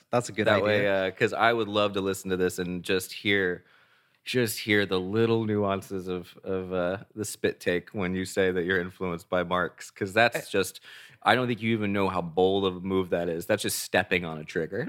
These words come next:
Speaker 1: Is that
Speaker 2: That's
Speaker 1: right?
Speaker 2: Yeah, that's, that's, you can't say that word. Socialism is another one. They can't handle that one. That's a trigger word for sure.
Speaker 1: Yeah. Well, what was surprising to me is he found the words communism and socialism less triggering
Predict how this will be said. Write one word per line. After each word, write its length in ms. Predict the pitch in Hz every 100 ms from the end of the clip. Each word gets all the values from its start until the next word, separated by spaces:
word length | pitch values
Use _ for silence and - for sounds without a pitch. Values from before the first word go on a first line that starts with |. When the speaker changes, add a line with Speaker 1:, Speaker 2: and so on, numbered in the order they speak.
| -
Speaker 1:
Is 120 | 123 117
that 80 |
Speaker 2:
That's 60 | 123
Speaker 1:
right? 280 | 113 135 113
Speaker 2:
Yeah, 260 | 110 90 95
that's, 220 | 113 -
that's, 220 | 107 101
you 100 | 113
can't 300 | - 113 82
say 220 | - 92
that 180 | 92 92
word. 320 | 95 95 90 - - -
Socialism 680 | - 117 120 117 107 110
is 80 | 104
another 260 | 101 107 104
one. 200 | 104 107
They 80 | 101
can't 320 | 110 101 -
handle 240 | 98 98
that 220 | 95 92 87
one. 240 | 98 101 -
That's 200 | 95 -
a 40 |
trigger 340 | - 107 98
word 280 | 98 101 95
for 100 | 101
sure. 340 | 95 104 101 104
Speaker 1:
Yeah. 160 | 98 104 -
Well, 160 | 170
what 240 | 160 151 202
was 140 | 208
surprising 500 | - - 147 135 131
to 60 | 110
me 180 | 107 127
is 100 | 123
he 260 | - 156
found 340 | 160 143 143 113
the 20 |
words 220 | 107 104
communism 640 | - 107 104 107 101 92 92
and 100 | 92
socialism 800 | - 101 - 104 95 104 95 92
less 300 | 101 104 -
triggering 760 | - 101 92 92 95 87 87